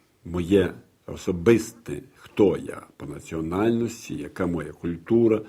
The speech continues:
і так далі. Ви розумієте, е, це питання, м,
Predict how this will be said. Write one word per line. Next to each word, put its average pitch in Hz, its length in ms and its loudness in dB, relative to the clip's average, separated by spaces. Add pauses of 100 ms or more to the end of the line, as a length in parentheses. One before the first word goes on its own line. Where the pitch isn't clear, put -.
(520)
і 107 80 -10
так 95 280 0
далі. - 160 -8 (280)
Ви 104 120 4
розумієте, 170 560 8 (340)
е, 98 320 0
це 165 120 4
питання, 165 580 8
м, 107 460 -2